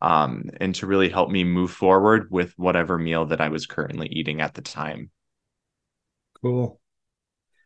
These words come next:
Speaker 2: I know that my own journey as far as these things was far from perfect.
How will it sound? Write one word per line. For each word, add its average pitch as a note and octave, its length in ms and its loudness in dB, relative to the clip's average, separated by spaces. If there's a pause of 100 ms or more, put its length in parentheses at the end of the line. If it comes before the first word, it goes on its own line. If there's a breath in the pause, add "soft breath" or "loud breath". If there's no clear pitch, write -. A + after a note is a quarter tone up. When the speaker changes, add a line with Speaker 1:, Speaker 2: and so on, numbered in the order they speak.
(360)
Speaker 2:
I C3+ 80 2
know C#3 180 4
that C#3 320 2 (200)
my C3 280 2
own C3+ 200 6
journey A#2+ 340 2
as A#2 120 -2
far A#2+ 200 0
as A#2 120 -4
these A#2 300 -2
things A#2 360 0
was A#2 140 -2
far A2+ 300 0
from A2 180 -4
perfect. A2 640 -6